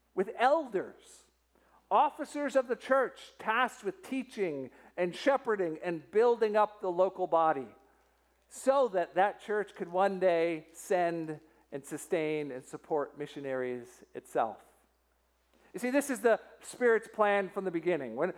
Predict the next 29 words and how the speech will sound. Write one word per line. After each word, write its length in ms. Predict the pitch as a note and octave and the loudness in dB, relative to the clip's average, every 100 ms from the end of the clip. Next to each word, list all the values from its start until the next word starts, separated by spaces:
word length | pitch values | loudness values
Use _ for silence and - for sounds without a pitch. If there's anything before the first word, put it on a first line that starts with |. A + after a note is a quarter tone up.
| - | -2
when 140 | A#3+ | 2
our 100 | B3+ | 4
Lord 240 | B3 B3 A3+ | 4 2 2
Jesus 380 | B3 B3+ G#3 | -4 -4 -4
promised 480 | - - A#3 A3+ - | -4 0 2 0 -2
to 60 | G3+ | -4
build 480 | D#3 A3 A#3 G#3+ F#3 | 2 4 6 2 0
his 220 | G3 - | -4 -4
church, 420 | - A#3 F3 - - - _ _ _ _ - - - | -2 0 0 -4 -20 -20 _ _ _ _ -20 -8 0
uh, 160 | A3 A3 | 2 4
it 160 | B3+ | 2
was 240 | A#3 A#3+ - F#3 F3+ - | 4 2 0 -16 -16 -2
in 160 | A3+ A3+ | 0 4
this 220 | C#4+ C4 | 2 2
way 260 | B3 D4+ G#3 | 2 2 2
that 120 | E3 | 2
there 120 | A#3 | 2
would 160 | A#3+ G#3+ | 2 0
be 120 | A3+ | -2
local 680 | F#3+ G3 C4+ C#4+ C4+ B3+ A3+ | 2 4 4 2 2 2 2
churches 500 | - A#3 B3 - F#3+ | -2 0 0 -4 -4
that 80 | G3+ | -2
would 160 | G3 | -2
pop 320 | - A3+ G#3+ | 0 0 2
up 300 | G3 E3 - - | 2 2 0 0
everywhere 480 | A3+ A3+ A#3+ A3 G#3+ | 0 0 -4 -2 -2
where 140 | G3+ | -2
the 80 | F#3+ | -2
gospel 640 | G3 F3 D3+ - F3 E3 | 2 0 0 -8 -10 -10